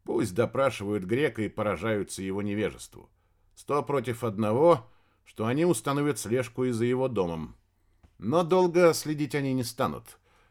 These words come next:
Раз взрывчатка у них в руках, им есть чем заняться. Было бы глупо вот так сразу заявиться домой.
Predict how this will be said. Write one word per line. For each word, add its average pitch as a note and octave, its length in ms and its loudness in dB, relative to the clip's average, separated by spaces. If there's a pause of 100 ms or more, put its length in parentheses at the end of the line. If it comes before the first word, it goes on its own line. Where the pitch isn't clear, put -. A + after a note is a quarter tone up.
Раз - 420 -4
взрывчатка G#2+ 680 -4
у G2+ 80 -2
них G#2 220 -4
в - 40 -14
руках, A2+ 420 -4
им B2 100 -2
есть B2+ 300 -4
чем D2 160 -14
заняться. E2 500 -10 (520)
Было E3 220 2
бы F3 120 4
глупо F#3+ 360 0
вот F#2+ 240 -2
так - 200 -4
сразу G2 500 -2
заявиться E2 520 -6
домой. D#2+ 360 -10